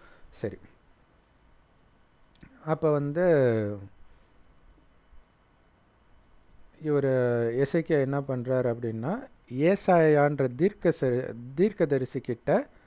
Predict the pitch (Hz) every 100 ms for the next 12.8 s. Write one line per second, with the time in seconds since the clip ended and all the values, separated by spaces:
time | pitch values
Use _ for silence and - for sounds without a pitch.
0 | _ _ _ _ _ 156 170 - 120 -
1 | - _ _ _ _ _ _ _ _ _
2 | _ - 147 143 151 180 156 165 277 -
3 | _ _ - 147 143 135 - 143 139 127
4 | 123 117 - - 139 127 120 113 - 139
5 | 156 147 135 147 139 165 180 - - _
6 | _ _ 127 120 131 160 175 165 170 160
7 | 147 135 127 127 117 - 110 110 104 101
8 | - _ _ _ _ _ - - 123 117
9 | 117 113 110 135 151 165 160 143 175 175
10 | 165 160 156 156 139 147 180 165 - 156
11 | 170 - 156 226 214 185 147 - 165 -
12 | 226 185 170 127 120 120 113